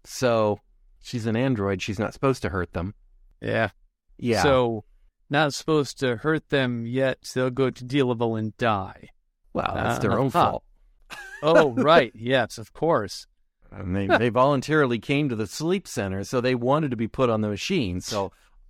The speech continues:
Speaker 1: remember, that was the logic she used when Logan and, and Jessica
Speaker 2: Oh,
Speaker 1: got
Speaker 2: yeah,
Speaker 1: in. It's
Speaker 2: yeah.
Speaker 1: like,
Speaker 2: Why are
Speaker 1: any-,
Speaker 2: you here? Because they,
Speaker 1: anyone
Speaker 2: yeah.
Speaker 1: who came here s-, obviously knows they're coming here for that.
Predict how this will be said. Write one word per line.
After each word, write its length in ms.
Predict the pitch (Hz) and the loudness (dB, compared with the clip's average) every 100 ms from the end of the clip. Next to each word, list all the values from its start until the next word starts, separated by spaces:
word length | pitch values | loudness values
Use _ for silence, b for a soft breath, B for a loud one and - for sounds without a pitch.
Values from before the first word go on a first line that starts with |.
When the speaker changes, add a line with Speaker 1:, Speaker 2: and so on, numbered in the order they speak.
| _ | _
Speaker 1:
remember, 180 | 175 196 | 0 4
that 180 | 214 220 | 4 4
was 200 | 220 - | 0 0
the 100 | 180 | -2
logic 460 | 160 185 185 151 | 2 0 0 -6
she 180 | - 160 | -6 -4
used 520 | 151 175 170 135 - | -2 0 0 -2 -4
when 260 | - 139 135 | -4 -2 0
Logan 360 | 131 143 131 127 | 2 2 2 -2
and, 240 | 117 113 - | -2 -4 -4
and 160 | 110 | -4
Jessica 500 | 104 151 175 127 104 85 | 0 0 0 -2 -2 -2
Speaker 2:
Oh, 60 | |
Speaker 1:
got 340 | - 143 151 147 | 0 4 4 6
Speaker 2:
yeah, 100 | 135 | 4
Speaker 1:
in. 40 | |
It's 60 | 127 | 4
Speaker 2:
yeah. 60 | |
Speaker 1:
like, 120 | 123 123 | 2 2
Speaker 2:
Why 120 | 131 | 4
are 40 | 131 | 4
Speaker 1:
any-, 160 | - | 4
Speaker 2:
you 40 | 110 | 2
here? 160 | 117 | -2
Because 280 | 117 110 107 | -2 -4 -4
they, 180 | 104 107 | -2 0
Speaker 1:
anyone 320 | 143 165 165 | 2 2 2
Speaker 2:
yeah. 60 | 156 | 0
Speaker 1:
who 40 | |
came 240 | - 180 185 | 0 0 0
here 200 | 120 104 | 0 -2
s-, 220 | - - | -8 -8
obviously 560 | 113 135 185 139 - 127 | 0 0 2 -2 0 0
knows 300 | 110 120 117 | 2 2 0
they're 120 | - 101 | -2 -2
coming 260 | 120 110 | 0 0
here 160 | 107 104 | -2 -2
for 120 | 107 | -2
that. 380 | 104 156 95 113 | 2 2 2 -2